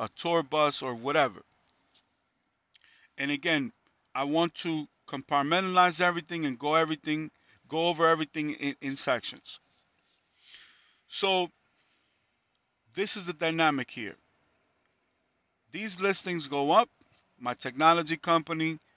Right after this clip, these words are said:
finds them. We have, uh, proprietary software that is able to link up with these businesses, small, medium, and large businesses, corporate, Fortune five hundred, whatever the case may be. Now there's a recurring theme.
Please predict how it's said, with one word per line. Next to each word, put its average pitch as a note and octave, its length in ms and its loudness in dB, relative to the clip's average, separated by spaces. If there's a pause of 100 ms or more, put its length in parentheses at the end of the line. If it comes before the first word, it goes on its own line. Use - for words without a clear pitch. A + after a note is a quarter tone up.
(160)
finds E3+ 480 2
them. G#3+ 280 -4
We C#3 140 -4
have, C#3+ 440 4
uh, B2+ 320 0 (340)
proprietary D#3 720 2
software F3 680 0 (640)
that C#3 160 -4
is C#3 160 -2
able D#3 220 0
to - 160 -6
link D#3 320 -2
up D#3 200 -2
with C3+ 120 -12
these C#3 200 -6
businesses, F#3 640 -4
small, D3 340 -2
medium, D#3 360 -2
and C3+ 100 -4
large C#3 300 0
businesses, D#3 540 -6
corporate, D3+ 420 -4
Fortune C#3+ 320 -8
five C#3 260 0
hundred, C#3+ 320 -4 (280)
whatever D#3 380 2
the D3 120 0
case B2 340 -8
may G#2+ 120 -14
be. - 200 -20 (1500)
Now F3+ 360 4
there's D3 240 -2
a D#3+ 80 0
recurring D3 440 0
theme. C3+ 340 -4